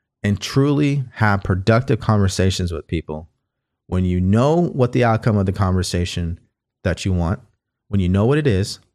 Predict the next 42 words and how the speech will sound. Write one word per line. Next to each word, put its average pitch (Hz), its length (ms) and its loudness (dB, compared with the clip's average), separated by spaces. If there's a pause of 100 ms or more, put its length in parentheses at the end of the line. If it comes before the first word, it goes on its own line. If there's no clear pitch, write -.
(600)
when 101 180 2
you 101 160 2
have 139 360 0
the 160 80 2
ability 110 340 2
to - 240 -8 (120)
ask 107 560 -2 (300)
questions, 98 800 -4 (540)
"What's 104 300 0
really 101 320 4
going 95 300 2
on? 92 260 0
Tell 104 240 0
me 104 100 4
what's 98 220 0
on 98 120 2
your 95 100 2
mind. 98 380 2
What 101 100 4
do 107 60 2
you 101 80 4
mean 101 200 4
when 95 120 2
you 92 80 2
say 92 240 0
that? 92 260 -2 (260)
How 110 140 0
did 101 140 2
that 95 180 2
happen? 92 420 0
How'd 95 220 0
you 95 80 -4
come 98 180 0
to 92 60 0
see - 160 -2
that? 92 160 0
Can 87 160 -2
you 90 80 0
give 107 200 2
me 104 140 4
an 95 80 2
example?" 92 680 0